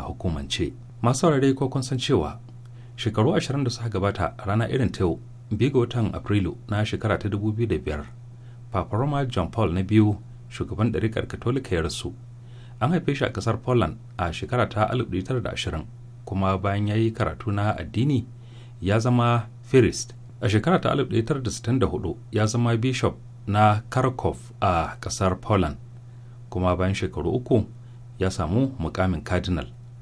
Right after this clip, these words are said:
kuma a ƙarshen shekara ta alif ɗaya tara da saba'in da bakwai aka naɗa shi babban matsayi na addinin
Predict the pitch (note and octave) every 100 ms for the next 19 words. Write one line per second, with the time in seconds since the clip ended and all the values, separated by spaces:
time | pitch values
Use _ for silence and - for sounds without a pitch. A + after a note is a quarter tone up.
0 | - - - F2+ F#2 F#2+ - - - -
1 | G2 G2 F#2+ - - F#2+ E2 F#2+ F#2 G2
2 | G#2+ - F2 G2+ A#2 F#2 - - E2 -
3 | G#2+ F#2+ A2+ - A2+ A2 - - - -
4 | - G#2 G2 - D2+ - G#2 F#2+ D#2 -
5 | G#2 F#2+ - G2 F#2 G2+ G2 G2 - -
6 | G#2+ A#2+ A2+ G#2+